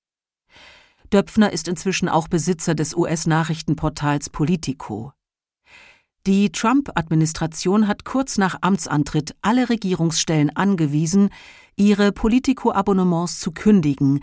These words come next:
weil diese Website auf Staatskosten wohlwollende Berichte über die Demokraten verfasse.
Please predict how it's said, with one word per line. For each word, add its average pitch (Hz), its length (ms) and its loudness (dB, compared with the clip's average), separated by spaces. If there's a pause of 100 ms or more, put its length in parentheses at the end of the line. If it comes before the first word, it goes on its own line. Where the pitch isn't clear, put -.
(340)
weil 170 160 4
diese 262 300 2
Website 165 500 -2
auf 165 140 -2
Staatskosten 180 920 -2
wohlwollende 170 640 4
Berichte 165 460 0
über 160 280 0
die 151 140 -2
Demokraten 147 640 -2
verfasse. 110 580 -8